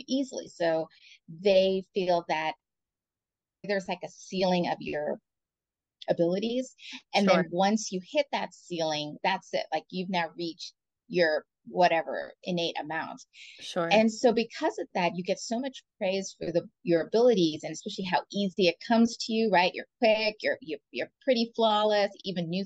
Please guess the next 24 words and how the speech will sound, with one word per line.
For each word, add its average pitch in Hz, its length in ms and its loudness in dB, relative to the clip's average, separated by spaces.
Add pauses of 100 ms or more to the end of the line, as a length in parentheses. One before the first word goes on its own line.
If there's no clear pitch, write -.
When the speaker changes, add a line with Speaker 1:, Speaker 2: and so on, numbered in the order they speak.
(100)
Speaker 1:
things 202 280 -8
you 170 120 -10
learn 196 200 -4
really 180 260 -4
well. 190 340 -6 (500)
So 294 600 0 (120)
it 214 100 2
becomes 247 340 2
a 226 60 0
huge 202 300 -6
part 165 160 -2
of 170 80 -6
your 143 140 -4
identity. 135 760 0
And 165 320 -2 (240)
unconsciously, 185 800 -4
you 214 140 -2
really 254 220 0
don't 208 280 -2
wanna 180 320 -4 (200)
do 202 160 -2 (100)
things 156 460 -6
that 156 220 -2 (640)
make 190 280 4